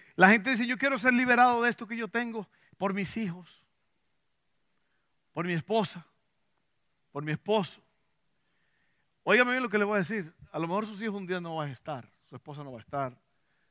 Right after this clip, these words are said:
Usted tiene que ser liberado porque usted necesita ser liberado. Porque usted necesita experimentar la libertad de Dios. El que cambia de que por los hijos y eso, vuelve otra vez a tomar la atadura, la esclavitud otra vez. Porque uno no cambia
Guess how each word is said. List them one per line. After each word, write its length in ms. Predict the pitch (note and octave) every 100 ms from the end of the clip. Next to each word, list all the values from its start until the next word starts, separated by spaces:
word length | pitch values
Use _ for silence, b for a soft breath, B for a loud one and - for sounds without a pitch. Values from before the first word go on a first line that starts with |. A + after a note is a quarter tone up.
| _ _
Usted 240 | - C3+ E3
tiene 220 | G3+ F#3+
que 80 | F#3+
ser 140 | G#3
liberado 460 | G3 F3+ E3+ F3+ D#3
porque 320 | D#3+ C#3 C#3+
usted 520 | C3 - - F#3+ G#3
necesita 580 | G3+ C#3+ C#3 D3+ C#3+ C#3
ser 220 | - C3
liberado. 500 | C3 B2+ B2 C3+ G#2 _ _ _ _ _ _ _ -
Porque 220 | E3 E3
usted 200 | D#3+ G3+
necesita 460 | A3+ G#3+ F#3 F#3+ G3+
experimentar 640 | - F#3 E3+ D#3 E3 F#3+
la 100 | F#3
libertad 500 | E3+ D3+ B2 D#3+ D#3
de 140 | C#3
Dios. 640 | A#2 D3 C3 - - - _ _ _ b b b b b b
El 160 | F3+ G#3
que 140 | G#3
cambia 380 | - C4 D#4 D#4
de 100 | D4
que 140 | C4+
por 180 | F#3+ A#3+
los 220 | A#3 G3
hijos 320 | C#4 C4+ A3+ G#3
y 80 |
eso, 260 | B3 A3 A3
vuelve 540 | F#3 E3+ A3+ C#4+ C4
otra 220 | B3 F#3+ A3
vez 180 | A#3
a 80 | G#3
tomar 480 | F#3 F#3+ G3+ G3 F3 _ -
la 140 | E3+
atadura, 580 | D3+ E3 F3+ G#3 G3+ F3 _ -
la 100 | D#3
esclavitud 560 | - E3 D3+ C#3 F3
otra 240 | F3+ E3+ E3
vez. 220 | F3+ C#3+
Porque 280 | - E3 G3
uno 140 | A3+
no 180 | B3 G#3+
cambia 480 | A#3 B3 G#3+ F3+